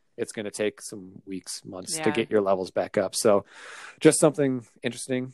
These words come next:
Speaker 1: that, uh, you can look at if you're worried for next season or this coming fall season. Start, uh, getting outside more or get yourself a vitamin D supplement.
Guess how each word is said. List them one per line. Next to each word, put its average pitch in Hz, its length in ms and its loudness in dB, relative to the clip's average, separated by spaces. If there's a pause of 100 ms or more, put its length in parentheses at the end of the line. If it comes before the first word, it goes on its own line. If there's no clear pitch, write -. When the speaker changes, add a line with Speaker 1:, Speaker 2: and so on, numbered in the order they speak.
(140)
Speaker 1:
that, 107 180 0
uh, 104 300 0
you 117 120 -6
can 107 140 -10
look 107 180 -2
at 131 240 2
if 107 140 -12
you're 101 160 -2
worried 110 360 2 (280)
for 113 140 0
next 110 300 2
season 127 360 2
or 104 180 2
this 104 220 2
coming 110 280 -2
fall 113 260 4
season. 127 400 -4
Start, 117 380 2
uh, 113 340 4
getting 120 220 -6
outside 113 380 0
more 151 220 -2
or 117 180 -6 (640)
get - 160 -6
yourself 110 340 2
a 107 60 -8
vitamin 113 360 6
D 123 180 2
supplement. 104 560 0